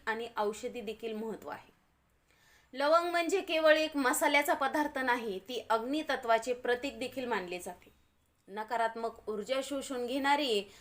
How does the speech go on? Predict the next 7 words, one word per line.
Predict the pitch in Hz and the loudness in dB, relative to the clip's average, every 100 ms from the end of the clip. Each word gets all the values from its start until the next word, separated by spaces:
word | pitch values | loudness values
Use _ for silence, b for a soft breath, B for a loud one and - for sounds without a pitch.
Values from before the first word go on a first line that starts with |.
| B B B | B B B
एक | 339 392 359 | 0 2 0
नैसर्गिक | 302 262 - 302 285 339 311 | 0 0 2 2 2 -4 0
वस्तू | 247 220 - 285 | 0 2 0 4
आहे. | 254 208 170 - _ _ - _ _ - | 4 4 -2 -16 _ _ -20 _ _ -4
बघा | 294 294 320 330 - | 2 6 6 6 4
अनेक | 277 339 349 - | 4 4 0 -4
पूजामध्ये, | 277 285 285 294 294 254 254 240 226 | -4 0 4 4 2 0 2 2 0